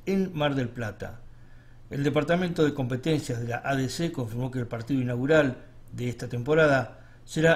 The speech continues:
el próximo sábado quince de octubre entre Jepu y Ameguino. La primera fase será de dieciséis partidos por equipo y se extenderá hasta mediados de diciembre. Un punto importante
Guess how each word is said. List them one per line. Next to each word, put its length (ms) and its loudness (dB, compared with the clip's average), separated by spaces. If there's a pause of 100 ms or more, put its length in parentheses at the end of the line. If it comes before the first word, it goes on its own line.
el 100 0
próximo 400 -4
sábado 340 0
quince 320 -2
de 60 2
octubre 580 0
entre 280 -8
Jepu 540 -4
y 140 -2
Ameguino. 640 -4 (720)
La 220 -4
primera 320 2
fase 560 2
será 240 -2
de 140 0
dieciséis 500 -4
partidos 540 -2
por 200 -4
equipo 520 0 (340)
y 120 -2
se 120 2
extenderá 600 2
hasta 260 -2
mediados 400 0
de 80 -2
diciembre. 720 -4 (580)
Un 240 -2
punto 580 2
importante 840 0